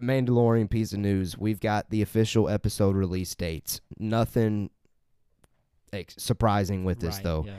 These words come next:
Speaker 1: It's every Friday until December eighteenth. So that's, I don't know why, but that just seems like a long time to me. October thirtieth all the way to December eighteenth, but I'm excited for it. I'm ready for it.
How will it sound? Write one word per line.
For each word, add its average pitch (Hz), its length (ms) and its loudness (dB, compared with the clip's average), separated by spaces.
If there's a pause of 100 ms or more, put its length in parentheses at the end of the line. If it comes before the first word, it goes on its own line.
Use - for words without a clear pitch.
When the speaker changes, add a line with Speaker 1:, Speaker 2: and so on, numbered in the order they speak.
Speaker 1:
It's - 180 -4
every 110 240 -2
Friday 85 520 -2 (120)
until 95 340 0
December 92 440 -2
eighteenth. 85 600 -6 (260)
So 98 500 2 (460)
that's, - 300 -6 (760)
I 95 100 -2
don't 123 180 4
know 110 80 4
why, 95 260 2
but 87 140 0
that 95 100 -2
just 95 140 -6
seems 92 180 -6
like 82 140 -6
a 78 60 -6
long 76 240 -6
time 87 260 -4
to 95 60 -2
me. 98 240 -2 (320)
October 98 360 -2
thirtieth 98 440 2
all 98 140 4
the 95 60 0
way 95 200 4
to 95 80 0
December 92 400 0
eighteenth, 95 400 -4
but 90 100 -4
I'm 98 140 -4
excited 101 360 -2
for 92 240 0
it. - 80 -4
I'm 98 160 -2
ready 98 180 -2
for 85 280 -6
it. - 80 -8